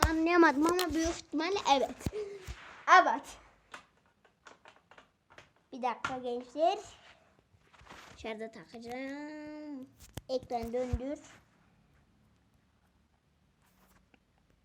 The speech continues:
Oldu mu? Olabilir. Olmadı. <laughs>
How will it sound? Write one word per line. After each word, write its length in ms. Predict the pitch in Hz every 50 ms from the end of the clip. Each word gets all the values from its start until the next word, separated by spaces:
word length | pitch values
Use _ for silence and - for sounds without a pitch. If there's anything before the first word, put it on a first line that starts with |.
| _ _ _ _ _ - - - - - - _ _ -
Oldu 320 | 277 285 285 285 269 277
mu? 320 | 277 277 294 320 392 403 370 - -
Olabilir. 600 | - 262 277 262 247 247 247 254 247 262 320 - - - _ _ _ _ _ _ _ _ _ _ _ _ - _ _ _ _ _ _ _ _ _ _ _ _ _ _ _ _ _ _ _ _ _ _ _ _ _ _ _ _ _ _ _ _ _ -
Olmadı. 440 | - 254 240 214 117 87 120 - - - _ _ _ _ _ - -
<laughs> 20 | -